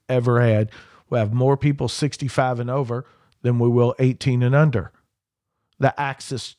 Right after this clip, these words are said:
just absolutely flips. They're saying that's gonna be the next recession type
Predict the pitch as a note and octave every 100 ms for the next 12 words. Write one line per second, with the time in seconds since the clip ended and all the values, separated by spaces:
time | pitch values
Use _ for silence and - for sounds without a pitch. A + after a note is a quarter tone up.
0 | _ - D3 - - B2 B2 - C3+ B2
1 | A#2+ B2 A2 C#3 A#2+ - A2+ - C#3+ A#2+
2 | B2+ - C3 A#2+ A2+ A#2 A#2+ A#2 G#2+ -
3 | - G#2+ - A2+ - A2+ A2 A2+ A2 -